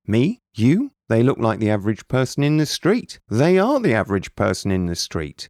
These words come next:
In brief, the average alcoholic is everyone who's ever been one, from prime ministers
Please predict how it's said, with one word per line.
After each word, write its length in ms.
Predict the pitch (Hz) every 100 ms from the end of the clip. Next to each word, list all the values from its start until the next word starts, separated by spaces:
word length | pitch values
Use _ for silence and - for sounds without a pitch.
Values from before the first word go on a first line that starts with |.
| _
In 220 | 98 101
brief, 420 | 95 131 165 -
the 140 | - 92
average 400 | 104 113 123 131
alcoholic 640 | 123 120 117 139 107 -
is 100 | 110 -
everyone 640 | 123 117 135 135 156 170 -
who's 180 | 101
ever 200 | 87 92
been 280 | 127 123 95
one, 260 | 80 - - _
from 240 | - 95
prime 320 | - 101 101
ministers 720 | 101 131 120 - 123 117 -